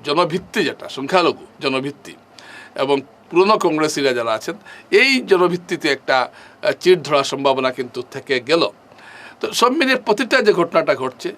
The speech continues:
আজকের দিনে যদি আমি বিশ্লেষণ করি, তাহলে কিন্তু বিজেপি অনেক, আম, সুবিধাজনক জায়গায় রয়েছে। আপনি প্রচারের ক্ষেত্রে বলুন,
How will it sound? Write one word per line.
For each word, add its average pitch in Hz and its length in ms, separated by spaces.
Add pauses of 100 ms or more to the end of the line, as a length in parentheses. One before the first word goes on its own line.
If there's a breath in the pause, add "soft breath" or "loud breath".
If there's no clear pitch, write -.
আজকের 185 500
দিনে 151 180
যদি 127 220
আমি 120 220
বিশ্লেষণ 120 460
করি, 165 260
তাহলে 151 280
কিন্তু 180 320 (440 loud breath)
বিজেপি 165 420 (100)
অনেক, 233 380 (800 loud breath)
আম, 131 420 (200)
সুবিধাজনক 202 520
জায়গায় 123 340
রয়েছে। 143 360 (200)
আপনি 139 240
প্রচারের 151 340
ক্ষেত্রে 170 300
বলুন, 180 260